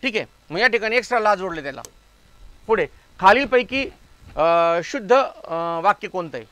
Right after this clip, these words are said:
आता शुद्ध वाक्य आपल्याला, अ, शोधायचं आहे. आपल्या समाजाला, आपल्या समाजाला कशाला? आपल्या समाजात चाललंय ते, दारिद्र्याचा विषय जर निघाला तर समाजात असतो तो.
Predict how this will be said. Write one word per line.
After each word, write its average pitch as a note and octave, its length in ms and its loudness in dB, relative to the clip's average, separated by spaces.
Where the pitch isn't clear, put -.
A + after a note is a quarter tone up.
आता - 200 -4
शुद्ध A#3 200 -6
वाक्य A#3 280 0
आपल्याला, A3 280 -2
अ, D#3+ 200 -6
शोधायचं E3+ 320 -6
आहे. G#3 60 -10
आपल्या B3 400 4
समाजाला, A3 680 0
आपल्या A#3+ 340 0
समाजाला C4 440 0
कशाला? A3 360 -2
आपल्या A#3 340 2
समाजात C4 420 2
चाललंय G#3+ 280 2
ते, E3 200 -10
दारिद्र्याचा A#3 520 2
विषय B3 220 -2
जर A3 140 0
निघाला A3+ 240 -2
तर A#3 60 -4
समाजात B3+ 380 0
असतो G3 220 -4
तो. D#3+ 180 -12